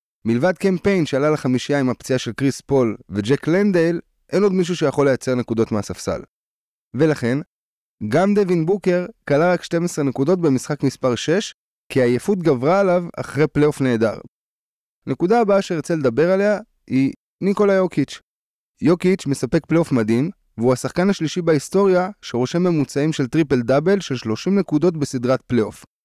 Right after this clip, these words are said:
האחרים לעשות את זה לפניו היו לברון ג'יימס וראסל ווסטברוק. הוא גם השני בהיסטוריה לקלוע בעשרת משחקי הפלייאוף הראשונים, שלוש מאות נקודות, מאה ריבאונדים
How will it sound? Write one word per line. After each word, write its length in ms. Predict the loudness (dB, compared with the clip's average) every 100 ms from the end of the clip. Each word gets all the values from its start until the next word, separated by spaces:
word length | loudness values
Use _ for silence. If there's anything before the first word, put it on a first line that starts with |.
| _ _ _ _ _ -6
האחרים 440 | -2 0 0 2 2
לעשות 360 | 0 -2 0
את 100 | 0
זה 120 | 2
לפניו 540 | 0 0 0 2 2 2
היו 140 | 2
לברון 400 | 2 0 0 0
ג'יימס 440 | 2 2 2 -2 -10 -8
וראסל 400 | 0 0 0 -2
ווסטברוק. 580 | 0 0 -2 -10 -10 -16 _ _ _ _ _ _
הוא 120 | 0
גם 120 | 2
השני 240 | 2 0 0
בהיסטוריה 460 | 0 0 0 0
לקלוע 300 | 0 2 0
בעשרת 440 | 2 0 -2 -4 -2
משחקי 360 | -4 -4 -2
הפלייאוף 300 | 0 0 0
הראשונים, 560 | 0 0 0 0 2 0 -4 _ _ -8
שלוש 280 | -2 0
מאות 160 | 0 0
נקודות, 460 | 0 0 2 0 _ _ _ _
מאה 180 | 0 2
ריבאונדים 580 | 4 2 2 2 0 -2